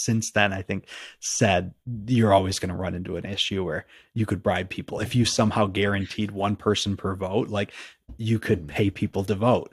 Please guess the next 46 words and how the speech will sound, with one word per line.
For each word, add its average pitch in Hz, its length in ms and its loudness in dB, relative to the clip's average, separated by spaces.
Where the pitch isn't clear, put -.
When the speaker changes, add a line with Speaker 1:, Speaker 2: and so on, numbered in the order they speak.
Speaker 1:
right? 104 320 -2
You 107 140 -2
could, 104 320 2
Speaker 2:
Yeah. 87 220 6
Speaker 1:
um, 90 440 2
yeah, 120 300 6
I 117 120 -2
don't 98 100 -2
know. 92 100 2
It's - 180 -2
just, - 200 -6
it's - 160 -8
hard. - 260 -4
Speaker 2:
Well, 156 160 12
no, 160 160 12
I 147 60 12
want 180 180 10
you 165 120 6
to, 131 80 10
I 110 60 10
want 139 140 2
you 120 80 2
to - 60 -6
talk 107 160 2
more 101 120 8
about 78 240 6
this 80 300 -2
actually, 78 380 -4
because 78 300 -2
I 78 80 6
think 82 260 0
that's 87 180 8
kind 85 180 2
of - 20 0
a - 40 -4
good 78 160 -6
que-, - 100 0
I 90 60 2
think 143 220 2
there 110 120 10
is 101 300 6
something 92 220 2
that 85 120 2
could 71 120 -12
be 80 100 -12
done 80 480 2